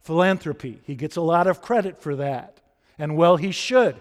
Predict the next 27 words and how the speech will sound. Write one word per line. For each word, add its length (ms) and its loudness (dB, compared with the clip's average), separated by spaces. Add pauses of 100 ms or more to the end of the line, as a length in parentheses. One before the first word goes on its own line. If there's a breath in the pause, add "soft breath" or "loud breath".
(340 loud breath)
But 220 0
what's 380 -2
behind 560 -2
that 220 -2
financial 600 -2
generosity? 800 -4 (840 soft breath)
He 120 -6
spent 360 -2
forty 440 2
years 720 0 (240 soft breath)
nurturing 760 -2 (220 soft breath)
and 180 -6
stewarding 720 -2 (240 soft breath)
and 220 -8
caring 500 2
for 380 -2 (260 soft breath)
the 80 -10
corporation 720 -2
that 160 0
was 160 -6
entrusted 640 -6
to 80 -10
him. 360 -10 (800 soft breath)
Behind 440 0
the 80 0
financial 640 0
generosity, 1000 0